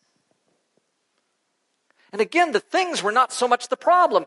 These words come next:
The things are blessings from God. I think the Jews kinda had that one right, that a lot of times the blessings are simply blessings from God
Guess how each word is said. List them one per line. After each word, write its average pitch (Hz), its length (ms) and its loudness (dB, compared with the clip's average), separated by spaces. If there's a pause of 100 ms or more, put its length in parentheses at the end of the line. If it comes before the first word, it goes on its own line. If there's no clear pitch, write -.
(140)
The 254 100 0
things 339 360 -6
are 254 80 2
blessings 277 440 0
from 247 160 -8
God. 311 220 2
I 277 60 4
think - 200 -6
the 254 80 -6
Jews 277 280 -4
kinda 330 280 0
had 254 220 2
that 262 180 2
one 254 140 -2
right, 302 300 2
that 240 100 2
a 226 40 4
lot 277 280 4
of 311 80 -4
times 285 320 -2
the 226 100 0
blessings 269 560 -2 (220)
are 247 100 0
simply 269 420 -4
blessings 285 540 -2
from 311 260 -8
God 302 400 2